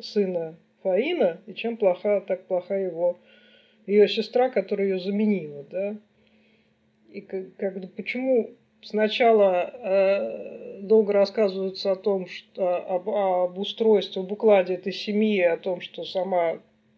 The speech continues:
повествовательница Маргарита, которая играет Литвинова, э, ждёт звонка от единственного мужчины, который должен, наконец, да, когда-то появиться в её жизни.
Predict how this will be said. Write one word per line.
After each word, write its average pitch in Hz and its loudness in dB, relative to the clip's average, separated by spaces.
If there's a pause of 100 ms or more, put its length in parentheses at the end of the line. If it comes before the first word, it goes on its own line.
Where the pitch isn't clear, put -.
(500)
повествовательница 185 -2
Маргарита, 170 -6
которая 165 -14
играет 170 -8
Литвинова, 175 -8 (800)
э, 170 -4
ждёт 185 0
звонка 196 0
от - -10
единственного 196 -2
мужчины, 233 2
который 185 -2
должен, 170 -8
наконец, 165 -12
да, 165 -10
когда-то 156 -18 (500)
появиться 220 2
в 196 -2
её 202 2
жизни. 165 -8